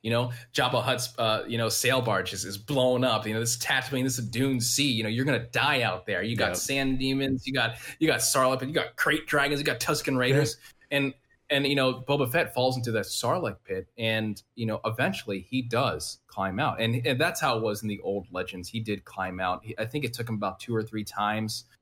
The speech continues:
Speaker 1: Uh, then he was left for dead until his old bounty hunter buddy Dengar finds him. And I don't know if they're gonna keep doing that. It doesn't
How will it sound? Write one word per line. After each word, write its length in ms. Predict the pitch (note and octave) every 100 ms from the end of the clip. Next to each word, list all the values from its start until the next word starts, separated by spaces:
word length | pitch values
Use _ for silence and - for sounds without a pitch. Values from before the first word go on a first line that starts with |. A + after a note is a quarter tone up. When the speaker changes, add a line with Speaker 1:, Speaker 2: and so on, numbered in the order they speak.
| _ _ _
Speaker 1:
Uh, 340 | G2 G2 F#2+ G2+
then 260 | A#2+ D3+ D3
he 140 | C3+
was 180 | B2 A#2+
left 200 | A2 G#2+
for 60 | B2
dead 320 | C#3 G#3 A2+
until 460 | A2+ B2+ A2+ - -
his 260 | A#2 A2+ A#2
old 300 | G#2 G#2+ G2+ - _ -
bounty 340 | B2+ F3 B2+
hunter 300 | G2 F#2+ F#2+
buddy 360 | F#2 F#2+ F#2+ F2+
Dengar 580 | G#2+ D3+ D#3+ G#2+ F2+ -
finds 420 | - B2+ C#3+ A#2+
him. 200 | B2 E2 - - - _
And 120 | D3
I 80 | D#3
don't 240 | A3 F3
know 180 | C3+ C3+
if 100 | B2+
they're 120 | B2
gonna 180 | B2 B2+
keep 300 | A#2+ - B2
doing 240 | A#2+ B2 A#2+
that. 160 | A#2+
It 80 | C3+
doesn't 320 | F3 E3+ D3+